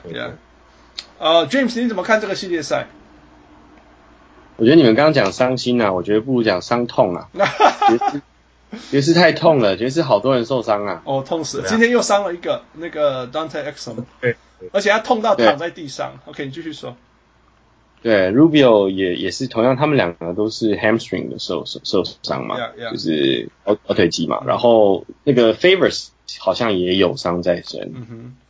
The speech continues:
Speaker 3: 所以这基本上并不是一个完整的爵士，
Speaker 2: 嗯哼。
Speaker 3: 嗯，在对抗一个非常非常健康的火箭。
Speaker 2: Yeah,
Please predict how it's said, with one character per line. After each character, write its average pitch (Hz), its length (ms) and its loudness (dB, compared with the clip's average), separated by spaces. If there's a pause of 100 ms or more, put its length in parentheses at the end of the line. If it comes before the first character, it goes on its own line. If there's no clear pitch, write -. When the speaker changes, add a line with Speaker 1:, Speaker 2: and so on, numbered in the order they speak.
Speaker 3:
所 147 120 4
以 143 40 6
这 156 120 6
基 - 200 -4
本 127 140 2
上 127 340 2 (120)
并 139 180 6
不 104 80 -2
是 123 160 -2
一 120 100 4
个 104 140 4
完 90 240 -2
整 95 140 -2
的 67 80 -8
爵 69 260 -4
士， 71 300 -6
Speaker 2:
嗯 117 360 -16
哼。 82 100 -12 (440)
Speaker 3:
嗯， 76 180 -4
在 113 120 4
对 110 180 6
抗 101 240 0
一 92 60 0
个 90 340 -2
非 139 240 2
常 98 200 0
非 104 80 -4
常 87 140 -6
健 87 200 -6
康 85 260 -8
的 50 380 -6 (400)
火 80 180 -2
箭。 90 220 -4
Speaker 2:
Yeah, 107 180 -14